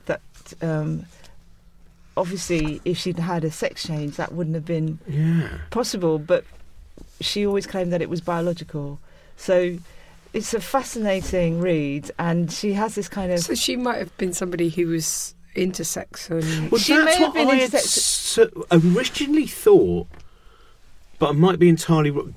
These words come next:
Speaker 2: that that's that, uh, born and brought up
Speaker 1: As a
Speaker 2: a boy, but actually, uh,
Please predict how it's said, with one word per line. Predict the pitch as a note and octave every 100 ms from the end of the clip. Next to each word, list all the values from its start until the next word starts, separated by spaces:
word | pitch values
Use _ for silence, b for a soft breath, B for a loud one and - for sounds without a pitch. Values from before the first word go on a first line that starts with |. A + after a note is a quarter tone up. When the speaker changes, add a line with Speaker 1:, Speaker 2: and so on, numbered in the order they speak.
| -
Speaker 2:
that | D3+ -
that's | - C3 - -
that, | - C3 - -
uh, | B2+ B2+ B2 A#2 - -
born | C#3+ D#3 D#3+ D#3+ -
and | B2+ C3 B2 - -
brought | C#3+ D#3+ D#3+ -
up | D#3+ - - - b b b -
Speaker 1:
As | F#3+ F#3
a |
Speaker 2:
a | B2+ A#2+
boy, | - D#3+ F3 C#3+ G2+ F#2+ A2 B B -
but | C3+ -
actually, | C#3+ - - - C3 B2 B2 - B2+
uh, | B2 B2 A#2+ A#2+ A#2+